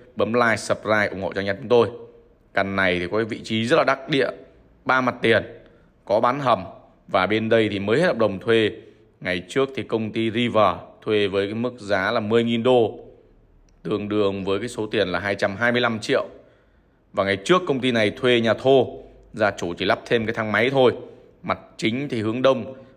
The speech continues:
mặt bên hông hướng nam, rất là mát mẻ nha. Bên đây thì vỉa hè mỗi bên rộng năm sáu mét,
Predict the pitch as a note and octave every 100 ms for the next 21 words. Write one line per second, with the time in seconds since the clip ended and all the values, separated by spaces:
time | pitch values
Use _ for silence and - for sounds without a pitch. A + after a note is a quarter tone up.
0 | - F#2 - A2+ A2 A2+ G#2+ A2+ B2+ C3
1 | A#2 A2 D#3 A#2 C3+ B2 F#2+ G2 A#2 A2
2 | - - - _ _ _ _ - G#2 G#2+
3 | G#2+ G2 F#2 F2+ F2 G#2 F#2+ F#2+ A#2 B2
4 | A2+ G#2+ A#2 - G#2+ B2 A2+ B2+ C#3+